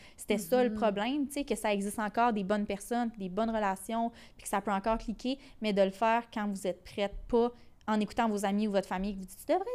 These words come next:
Speaker 1: dater, tu devrais rencontrer d'autres mondes » si vous êtes pas prête. C'est la pire affaire, moi, je trouve.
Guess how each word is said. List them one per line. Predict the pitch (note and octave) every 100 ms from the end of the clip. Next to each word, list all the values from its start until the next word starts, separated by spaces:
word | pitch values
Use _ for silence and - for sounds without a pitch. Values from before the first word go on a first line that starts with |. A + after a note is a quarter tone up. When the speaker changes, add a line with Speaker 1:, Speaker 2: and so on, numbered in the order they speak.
| A#4 F#4+
Speaker 1:
dater, | F4+ F#4+ A4
tu | D#4
devrais | F4 G#4+
rencontrer | G4 F4 E4
d'autres | D#4+ B3+ A#3
mondes » | C#4 E4+
si | - - A#3+
vous | G3 G3+
êtes | G3+ -
pas | A#3
prête. | - A#3+ B3 - -
C'est | -
la | G#3
pire | F#3 B3+ A#3
affaire, | G3 A#3
moi, | A3 G3+
je |
trouve. | - A3